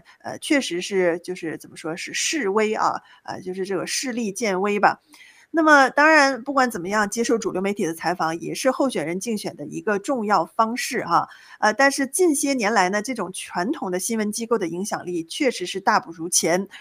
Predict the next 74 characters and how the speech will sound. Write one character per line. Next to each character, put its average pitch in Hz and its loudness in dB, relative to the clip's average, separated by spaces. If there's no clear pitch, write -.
受 339 6
众 311 4
呢 254 0
也 196 0
偏 247 -4
向 254 0
老 160 6
龄 160 -6
化。 311 8
那 302 4
所 311 0
以 339 2
呢， 247 4
在 269 4
这 285 0
场 175 0
这 226 -8
个 190 4
叫 202 -2
做 202 -2
激 302 0
烈 339 4
的 254 4
选 226 -4
战 220 -2
当 240 -2
中 269 -2
啊， 175 4
传 214 -4
统 247 -4
的 175 -4
新 226 -4
闻 202 -2
业 220 0
巨 214 -8
头 175 -12
呢， 180 0
逐 170 -6
渐 240 0
的 165 -2
在 170 0
被 175 -2
边 202 -4
缘 - -6
化 202 4
哈。 160 0
多 320 2
年 302 6
来 240 8
呢， 269 2
候 285 0
选 214 0
人 208 -2
一 277 -4
直 208 -4
是， 214 2
呃， 127 -2
以 202 -6
前 202 -2
是 247 -4
采 208 -6
用 202 -2
一 220 -4
种 185 -4
特 277 2
定 254 -2
的 196 2
往 170 0
这 202 -6
个 196 0
摇 180 4
摆 214 4
州 208 2
去， 202 -2